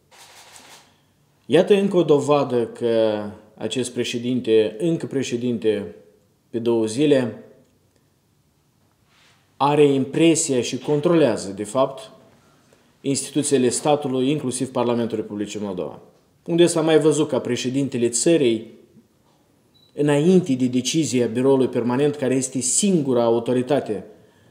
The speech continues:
să ia decizii când se convoacă Parlamentul,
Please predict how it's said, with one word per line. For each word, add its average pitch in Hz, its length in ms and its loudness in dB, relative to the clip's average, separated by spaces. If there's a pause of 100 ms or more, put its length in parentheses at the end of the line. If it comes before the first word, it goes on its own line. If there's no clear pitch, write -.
(160)
să - 200 -6
ia 123 220 0
decizii 123 480 -4
când 160 380 0
se 110 200 -2
convoacă 113 500 -2
Parlamentul, 147 760 -2